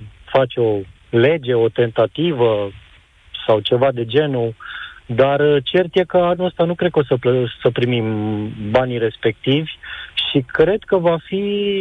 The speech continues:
va fi foarte afectată economia românească dacă nu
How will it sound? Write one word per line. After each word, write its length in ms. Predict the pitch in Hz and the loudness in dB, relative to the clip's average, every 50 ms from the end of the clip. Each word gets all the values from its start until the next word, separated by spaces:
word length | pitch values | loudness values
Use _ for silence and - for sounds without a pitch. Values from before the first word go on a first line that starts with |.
| 185 165 | 0 0
va 140 | 170 170 165 | 2 0 0
fi 200 | - - 208 180 - | 0 -4 -8 -4 0
foarte 300 | - 196 208 - - - | 2 2 2 2 2 0
afectată 840 | 165 135 - - 127 120 - - 127 113 - - 117 113 110 110 110 110 | 0 0 0 -2 -4 -2 0 0 0 0 0 0 0 2 2 4 2 2
economia 480 | 110 - - 123 117 120 117 123 117 113 | 2 2 0 0 0 0 0 2 2 2
românească 580 | 117 113 113 117 117 117 110 110 - - - | 2 2 0 0 0 0 0 0 -2 -2 -2
dacă 360 | 104 101 107 104 - - 113 | 0 2 0 0 0 0 0
nu 360 | 110 113 117 113 113 113 110 | 0 0 0 0 2 2 2